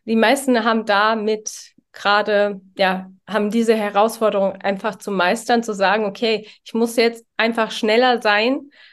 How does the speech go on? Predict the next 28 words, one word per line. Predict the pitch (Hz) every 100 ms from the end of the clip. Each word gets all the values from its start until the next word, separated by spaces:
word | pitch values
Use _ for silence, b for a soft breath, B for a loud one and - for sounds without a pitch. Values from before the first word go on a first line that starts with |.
| B
als | - 208 196
andere, | - 254 277 277 285 277
damit | 226 220 220
ich | 233
mich | 220 220
entsprechend | 202 - 247 254 226
im | 208
Markt | 208 214
positionieren | 220 196 196 202 208 262 277
kann, | 262 254 240
damit | 214 202 196
es | - 226
meinem | 208 220 226 226 -
Unternehmen | 214 233 214 220 240
auch | 190 196 196 b b b _
langfristig | 208 220 277 285 - 294 - 233
und | 208 214
mittelfristig | 269 302 - 302 294 269 254
und | 233 -
auch | 196
kurzfristig | - 330 415 - 359 359 339 311
sehr | 294 285
gut | 285 285 294 262
geht | 262 277
und | - 220
damit | 214 233 233
ich | 233 -
einfach | 214 208 226 226